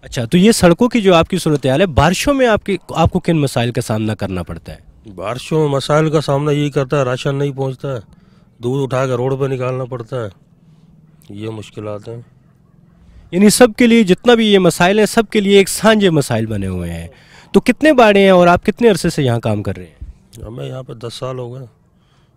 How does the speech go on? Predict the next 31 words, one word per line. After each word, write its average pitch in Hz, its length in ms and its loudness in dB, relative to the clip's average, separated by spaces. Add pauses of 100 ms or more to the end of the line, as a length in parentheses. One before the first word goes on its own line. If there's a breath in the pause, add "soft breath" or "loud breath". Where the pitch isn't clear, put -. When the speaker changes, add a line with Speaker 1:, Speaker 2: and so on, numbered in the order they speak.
(160)
Speaker 2:
और 104 160 -16 (140)
सबके 123 320 -10
साथ 113 220 -8
यही 110 180 -12
मसला 104 320 -16
है, 104 60 -12
कोई 104 200 -16
एक 110 100 -18
के 107 140 -16
साथ 98 220 -16
नहीं 104 220 -20
है, 107 60 -18
सब 110 140 -18
बराबर 98 480 -16
है। 92 80 -20 (840)
Speaker 1:
और 147 140 -10
दस 175 200 4
सालों 185 280 4
में 185 140 4
आज 165 280 4
तक 175 180 0
किसी 175 200 -8
ने 165 140 -2
कोई 151 220 0
आपकी 127 300 -2
सूरत 131 320 -4
हाल 117 260 -2
यहाँ 113 240 -2
पे 120 140 -4
आके, 113 280 -4
अ, 117 60 -8